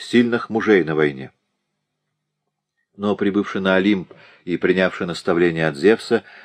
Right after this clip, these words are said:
он быстро исцеляется, омывается, одевается в пышную одежду и садится около того же Зевса уже в сознании радостном славы. Тут же и Гера с Афиной, направившие копьё Диомеда против Ареса. Ахилл же,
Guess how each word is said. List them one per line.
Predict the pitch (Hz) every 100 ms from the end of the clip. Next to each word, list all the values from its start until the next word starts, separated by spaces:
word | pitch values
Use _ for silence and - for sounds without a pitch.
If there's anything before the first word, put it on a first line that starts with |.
| -
он | 95 98
быстро | 104 - 101 101
исцеляется, | - - 95 90 101 101 - 95
омывается, | 82 78 90 95 - 107 - - -
одевается | 90 85 92 85 - -
в |
пышную | - 92 - 87
одежду | 78 73 113 107 127 - - -
и |
садится | 85 95 90 135 -
около | 127 135 120
того | 120 107 107
же | 98
Зевса | 73 - 160 - 143
уже | 113 92 113
в | -
сознании | 127 107 85 85 101 120 120
радостном | 95 92 101 101 127 123
славы. | - 92 82 82 80 80 _ _ _ _ _ _ _ _ _
Тут | - 151
же | 151 160
и | 156
Гера | 110 113 135 139
с | 151
Афиной, | 135 - 143 139 131 - -
направившие | - 120 123 123 120 117 - 110
копьё | - 107 110 101
Диомеда | 101 101 95 95 95
против | 92 87 - 90
Ареса. | 85 80 - - _ _ _ _ _ _ _ _ _ _ -
Ахилл | 87 - 165 170 95
же, | 78 71